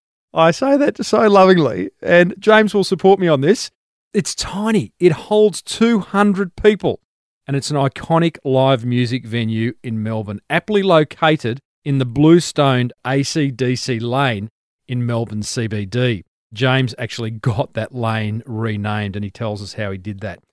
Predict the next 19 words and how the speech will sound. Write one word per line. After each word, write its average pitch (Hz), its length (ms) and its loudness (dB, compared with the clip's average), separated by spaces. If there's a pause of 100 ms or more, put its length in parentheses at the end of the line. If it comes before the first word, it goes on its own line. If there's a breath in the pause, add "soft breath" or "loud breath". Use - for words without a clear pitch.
(440)
Used 147 180 -14
to - 60 -20
be 131 80 -10
called 120 360 -8 (100)
a 113 60 -12
very 139 280 -8
unusual 107 360 -8
name, 98 220 -6
the 120 140 -6
opposite 120 480 -8
of 101 120 -10
A 104 160 -4
C 101 160 -8
D 104 200 -6
C. 101 300 -8 (160)
More 104 160 -8
on 95 60 -8
that 127 160 -6
later. 98 260 -8